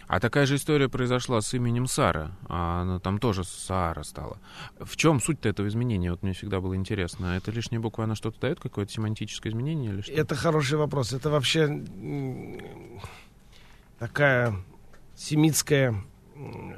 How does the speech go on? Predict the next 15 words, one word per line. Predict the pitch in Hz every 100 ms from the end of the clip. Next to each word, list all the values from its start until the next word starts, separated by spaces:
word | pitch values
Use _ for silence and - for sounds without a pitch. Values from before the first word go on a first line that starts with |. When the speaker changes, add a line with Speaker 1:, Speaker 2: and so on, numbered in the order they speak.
| -
Speaker 2:
ну, | 151 151
и |
еврейская, | 139 117 117 135 156 -
в | 127
частности, | - 127 135 - - 131 131 120
история | - 156 160 151
про | 127 131 139 139 123 - - - - -
сакральные | - 135 - 139 135 139
буквы. | 139 127 - 95 82 - - - _ - - -
А, | 117 117 117 117 117 113 104 - - - - - - - - -
а, | - 110
дело | 117 131 151
в | 131
том, | 151 139
что, | 117 - 143 139 127